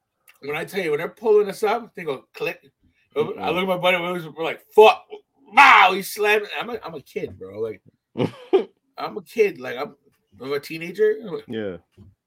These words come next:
Speaker 1: slam. Like, "Oh, fuck." Like, yo, we, and we both big boys. Like, "Yo, we gonna die." But fuck it, G. Like, look.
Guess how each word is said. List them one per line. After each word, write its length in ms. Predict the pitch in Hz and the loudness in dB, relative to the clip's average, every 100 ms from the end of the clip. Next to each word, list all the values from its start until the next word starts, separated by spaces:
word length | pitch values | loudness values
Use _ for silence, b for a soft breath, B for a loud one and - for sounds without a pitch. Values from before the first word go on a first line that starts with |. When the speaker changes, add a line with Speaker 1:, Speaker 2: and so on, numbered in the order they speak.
| _ | _
Speaker 1:
slam. 600 | - - 226 320 277 - | -6 -4 4 6 6 2
Like, 160 | - - - | -6 -16 -10
"Oh, 120 | 143 | -10
fuck." 360 | - 143 113 104 | -4 -4 -4 -12
Like, 100 | 110 | -18
yo, 100 | 107 | -16
we, 140 | 131 - | -16 -14
and 100 | 139 | -10
we 80 | 185 | 0
both 220 | 226 196 | 4 6
big 180 | 196 165 | 6 6
boys. 220 | 214 170 | 2 2
Like, 120 | 139 | -2
"Yo, 60 | 113 | -6
we 120 | 120 | -12
gonna 180 | 113 95 | -16 -20
die." 1400 | 87 - _ _ _ _ _ _ _ _ - - - 92 - _ _ - | -20 -20 _ _ _ _ _ _ _ _ -20 -18 -16 -18 -20 _ _ -12
But 120 | 123 - | -12 -6
fuck 260 | 156 143 | -6 -6
it, 120 | 110 | -12
G. 220 | - 78 - | -18 -20 -20
Like, 160 | - 113 | -20 -16
look. 160 | 113 | -18